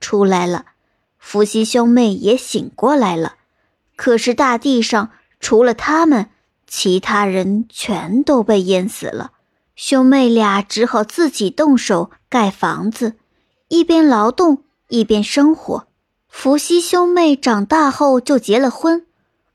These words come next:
不久妹妹怀孕了，伏羲兄妹别提多高兴了。可是不久，伏羲的妹妹却生下了一个肉球，气得伏羲用刀把肉剁得粉碎。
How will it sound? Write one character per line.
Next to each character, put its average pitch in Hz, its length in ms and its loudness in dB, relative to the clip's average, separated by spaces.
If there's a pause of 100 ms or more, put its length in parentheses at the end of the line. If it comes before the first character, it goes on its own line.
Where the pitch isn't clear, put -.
(120)
不 349 160 0
久 214 580 -2
妹 311 260 2
妹 226 160 2
怀 208 240 -2
孕 302 300 2
了， 190 180 -2 (360)
伏 - 260 -2
羲 226 220 -2
兄 233 200 0
妹 240 240 2
别 202 300 0
提 247 220 -2
多 220 160 0
高 208 180 -2
兴 208 260 -6
了。 - 180 -10 (680)
可 269 240 0
是 277 400 0
不 330 200 0
久， 226 480 0 (220)
伏 - 260 -2
羲 240 200 -2
的 240 80 0
妹 254 200 2
妹 233 200 2
却 285 180 -2
生 311 260 0
下 320 160 -2
了 233 120 0
一 208 100 -2
个 294 140 0
肉 311 260 0
球， 202 520 -2 (440)
气 - 240 -2
得 214 100 -2
伏 202 280 -2
羲 269 340 -4
用 311 240 0
刀 339 380 0
把 262 280 -6
肉 269 300 -2
剁 339 220 -2
得 294 100 -2
粉 254 260 -4
碎。 294 420 -4